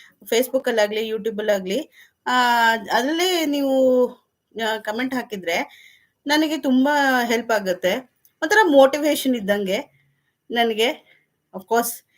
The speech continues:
ಮೋಟಿವೇಟ್ ಮಾಡ್ತಾ ಇದ್ದೀರಾ, ಸುಮ್ನೆ ಹೇಳ್ಬಾರ್ದು ಸುಮ್ನೆ. <laughs> ಆ, ಹಾಗಾಗಿ ನೀವು ಮಾತ್ರ ಕಾಮೆಂಟ್‌ನ ಕ-, ಆ, ಖಂಡಿತ ಹಾಕಿ. ಯಾಕೆಂದ್ರೆ ನಾವೆಲ್ಲ ಮಾಡ್ತೀವಿ ಡಿಶ್, ನಮ್ಗೆ ಗೊತ್ತಿರುತ್ತೆ ಅದು ಹೆಂಗಿರುತ್ತೆ ಅಂತ. But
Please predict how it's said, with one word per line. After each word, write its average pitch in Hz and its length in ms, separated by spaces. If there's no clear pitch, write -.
ಮೋಟಿವೇಟ್ 254 440
ಮಾಡ್ತಾ 202 320
ಇದ್ದೀರಾ, 185 500
ಸುಮ್ನೆ 208 260
ಹೇಳ್ಬಾರ್ದು 226 520
ಸುಮ್ನೆ. 196 320
<laughs> 359 640
ಆ, 330 400
ಹಾಗಾಗಿ 233 720
ನೀವು 311 500
ಮಾತ್ರ 262 300
ಕಾಮೆಂಟ್‌ನ 311 460
ಕ-, 247 40
ಆ, 220 540
ಖಂಡಿತ 285 420
ಹಾಕಿ. 247 580
ಯಾಕೆಂದ್ರೆ 302 600
ನಾವೆಲ್ಲ 359 440
ಮಾಡ್ತೀವಿ 302 480
ಡಿಶ್, 247 220
ನಮ್ಗೆ 254 240
ಗೊತ್ತಿರುತ್ತೆ 240 380
ಅದು 220 120
ಹೆಂಗಿರುತ್ತೆ 208 640
ಅಂತ. 175 200
But 233 140